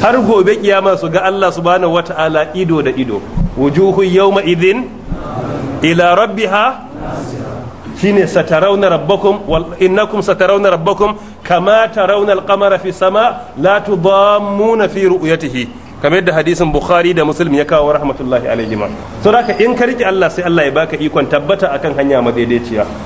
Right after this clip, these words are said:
Shi yasa mu yawaita roƙon Allah shiriya. Ka duba addu'a da Annabi tsira da aminci sabbata a gare shi yake, duk da darajarsa da matsayinsa,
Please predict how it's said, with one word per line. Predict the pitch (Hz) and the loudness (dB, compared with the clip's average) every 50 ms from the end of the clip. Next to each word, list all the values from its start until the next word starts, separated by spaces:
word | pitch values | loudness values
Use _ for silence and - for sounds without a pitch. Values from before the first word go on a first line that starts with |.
| - - - - | -12 -12 -2 0
Shi | 214 208 | 2 2
yasa | 196 233 220 196 | 4 4 2 2
mu | 185 180 170 170 | 4 4 4 4
yawaita | 190 208 208 208 185 175 175 165 | 4 4 4 4 2 2 0 0
roƙon | 160 160 160 175 165 175 | 0 0 0 -2 0 0
Allah | 175 170 165 156 143 | 0 2 2 0 0
shiriya. | - 143 131 127 127 117 104 - - - - - - - | -2 -4 -2 0 0 0 0 -2 -6 -12 -14 -16 -16 -2
Ka | - - | 0 2
duba | 190 262 285 214 233 - | 2 2 2 2 2 2
addu'a | 180 175 160 220 214 226 196 180 | 2 0 0 0 2 2 2 4
da | 185 170 | 2 2
Annabi | 170 202 190 170 185 | 2 2 0 0 -2
tsira | 180 196 196 196 202 202 | -2 0 0 2 2 2
da | 196 190 175 | 2 0 0
aminci | 175 190 190 175 170 | 0 -2 -4 -4 -4
sabbata | 165 156 147 175 170 190 | -4 -2 0 0 0 0
a | 165 147 | -2 0
gare | 135 147 147 156 165 | 0 0 0 0 -2
shi | 160 156 151 143 139 | -2 -2 -2 -2 -2
yake, | - 135 120 - - - - - - | -2 -4 -4 -4 -6 -14 -14 -6 -2
duk | 160 160 294 240 214 | 0 0 2 0 2
da | 196 202 170 | 0 2 2
darajarsa | 175 185 190 196 180 185 175 - - 156 | 2 2 2 2 0 -2 -2 -2 -2 -2
da | 147 | 0
matsayinsa, | 143 147 170 170 180 165 170 165 160 - 147 131 - - - - | 0 0 0 0 0 0 2 0 0 2 0 0 0 -2 -10 -10